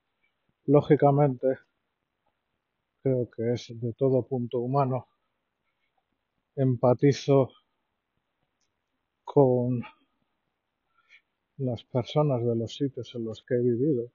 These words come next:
y con mis propios paisanos, si fuera el caso español, que con una persona de un país donde no he estado, que no encuen-, no entiendo nada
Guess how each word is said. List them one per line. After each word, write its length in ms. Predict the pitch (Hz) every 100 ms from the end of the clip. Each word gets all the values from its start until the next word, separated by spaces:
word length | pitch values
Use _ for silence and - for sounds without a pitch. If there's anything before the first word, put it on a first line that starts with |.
| _
y 60 | 110
con 240 | - 104
mis 100 | 107 -
propios 420 | 131 123 127 113
paisanos, 580 | - 113 - 139 127 -
si 100 | 107
fuera 340 | - 117 113
el 80 | 107
caso 280 | - 107 113
español, 500 | 104 120 120 127 120 _ _ _ _ _ _ _
que 160 | - 131
con 140 | 123
una 180 | 131 131
persona 500 | - - - 131 127
de 100 | 123
un 120 | 123
país 360 | 113 117 127 127 - - _ _ _ _ _ _ _
donde 440 | 127 127 120 117
no 180 | 113 120
he 20 |
estado, 560 | 110 - 147 131 120 120 _ _ _ _ _ _ _
que 120 | - 127
no 80 | 123
encuen-, 360 | 113 131 123
no 120 | 123
entiendo 440 | 123 113 120 117 113
nada 320 | 113 117 110